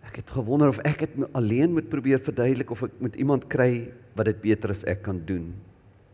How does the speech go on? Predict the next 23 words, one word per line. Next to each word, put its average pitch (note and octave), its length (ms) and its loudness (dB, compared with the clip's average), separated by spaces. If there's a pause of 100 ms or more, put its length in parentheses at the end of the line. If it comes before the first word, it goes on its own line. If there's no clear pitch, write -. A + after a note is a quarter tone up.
(600)
Eers F#3 240 12
het D3 160 2
ek B2 80 -2
gedink, G#2 300 -6 (280)
maar G#2+ 100 -6
daar C#3+ 140 -2
is C#3+ 120 -8
mos C#3+ 180 -4
niemand A#2 440 0
wat G2+ 120 -2
dit E2+ 140 -6
beter F2 260 -8
kan F2 160 -12
verduidelik D2+ 540 -10
as - 200 -12
ek - 320 -18
nie. - 160 -20 (1040)
Maar G#2+ 200 -6
ek A2+ 180 -4
dink G#2 220 -6
ek G2+ 100 -12
was - 180 -14
verkeerd. - 760 -18